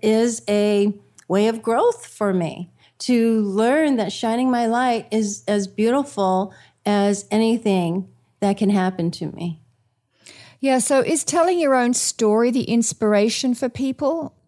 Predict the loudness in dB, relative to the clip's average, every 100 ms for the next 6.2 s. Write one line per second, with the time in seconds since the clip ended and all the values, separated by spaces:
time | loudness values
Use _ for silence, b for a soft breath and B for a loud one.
0 | _ _ _ _ -8 -2 0 0 2 4
1 | 4 4 4 4 2 2 2 2 2 -2
2 | -2 0 0 2 -2 -2 -2 0 0 0
3 | 0 B B B -20 -12 -4 2 2 2
4 | 2 0 2 2 4 4 2 0 -2 0
5 | 2 0 -2 0 0 0 -2 -4 -6 -8
6 | -12